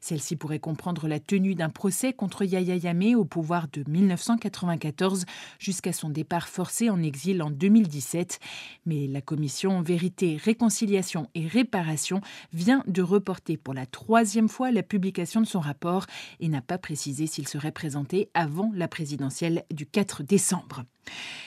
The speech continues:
Dans le reste de l'actualité internationale, la dernière visite d'Angela Merkel en Turquie, la chancelière allemande qui s'apprête à quitter le pouvoir en Allemagne, a été reçue par le président Recep Tayyip Erdogan, qu'elle a qualifié de partenaire important.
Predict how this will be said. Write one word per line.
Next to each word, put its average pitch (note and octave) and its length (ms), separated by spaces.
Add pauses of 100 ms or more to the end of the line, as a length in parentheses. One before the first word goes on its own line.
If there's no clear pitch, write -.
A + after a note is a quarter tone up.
(180)
Dans A#3 80
le B3 80
reste A#3 280
de F#3 120
l'actualité F#3+ 500
internationale, G3+ 880
la D#3+ 240
dernière F3 320
visite F#3 300
d'Angela G#3 360
Merkel F#3+ 400
en F3+ 80
Turquie, G#3+ 600
la E3+ 260
chancelière D3+ 460
allemande D#3 400
qui - 100
s'apprête E3 400
à D#3+ 60
quitter - 260
le F3 120
pouvoir F3 340
en E3+ 100
Allemagne, G3 400 (340)
a G3 60
été A#3 220
reçue A3 320
par F#3 160
le F3+ 100
président D#3+ 420
Recep D3+ 380
Tayyip D3+ 300
Erdogan, D#3+ 640
qu'elle D3 180
a D3 60
qualifié D3+ 420
de D3+ 140
partenaire E3+ 640 (100)
important. A3 640